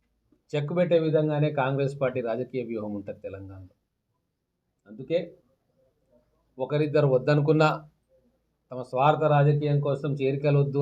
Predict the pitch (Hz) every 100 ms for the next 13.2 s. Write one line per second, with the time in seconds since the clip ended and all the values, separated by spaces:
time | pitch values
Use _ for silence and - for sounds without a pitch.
0 | 135 127 131 139 135 117 - - - 120
1 | 135 147 139 139 143 143 135 123 131 147
2 | 147 143 135 151 180 - _ _ _ _
3 | _ _ _ _ _ _ _ 131 147 143
4 | 165 156 147 143 147 143 139 135 127 131
5 | 139 135 123 123 135 143 113 - _ _
6 | _ _ _ - - _ _ - 139 143
7 | 123 147 156 156 147 143 143 143 143 139
8 | 135 131 - 139 143 131 117 139 160 147
9 | - - _ _ _ _ - _ _ _
10 | _ _ _ _ _ _ _ _ - _
11 | _ 127 160 170 175 156 175 160 151 156
12 | 165 156 151 147 139 139 - 147 139 139
13 | 139